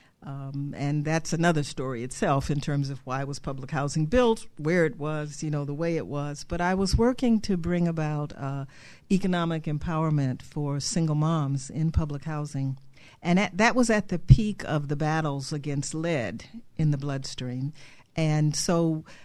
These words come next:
we had to, we tested. That was when the C D C funded testing, which they don't do as much now. But, um, and so there was this young mom who had, I think she had three children,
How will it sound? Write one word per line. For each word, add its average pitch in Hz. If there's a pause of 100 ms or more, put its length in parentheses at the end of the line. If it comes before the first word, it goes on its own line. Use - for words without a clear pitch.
(200)
we 202
had 202
to, 185 (100)
we 180
tested. -
That 156
was 185
when 175
the 160
C 180
D 175
C 175
funded 170 (480)
testing, 113
which - (320)
they 147
don't 143
do 190
as 185
much 131
now. 139
But, - (480)
um, 175 (440)
and 202
so 220
there 233
was 247
this 247
young 277
mom 196
who 196
had, 190
I 190
think 247
she -
had 190
three 226
children, 139